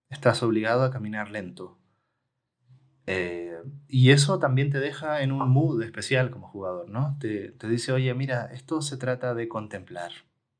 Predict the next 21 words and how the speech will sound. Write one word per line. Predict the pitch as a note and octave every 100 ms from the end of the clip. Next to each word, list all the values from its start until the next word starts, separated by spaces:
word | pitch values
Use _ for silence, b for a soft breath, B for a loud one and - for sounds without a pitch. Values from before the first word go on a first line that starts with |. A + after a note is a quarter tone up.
| _
esto | B2+ C3 E3
se | B2
trata | A#2 A2 G#2
de | D#2
contemplar". | D2 E2 D#2 E2+ - - b b b b b _ _ _ _
Si | - - A#2
tú | E3+
buscas | G#3 - F3+
un | E3
juego | C#3 D3 E3+ F3 E3 D#3 C#3+
para | C#3 A#2+ A2+ G#2+ G#2
hacer | G#2 C3+ C3
catarsis, | A#2 C3 C3 - C#3+ C#3+ -
este | A2 A2+ A#2
no | G#2+
te | A2+
va | A2
a |
resultar, | - - C#3+ F3+ - - _ _ -
¿no? | G#2+ - - - b b b b _
Em, | G#2 G#2+ G2+ G2+ G2 F#2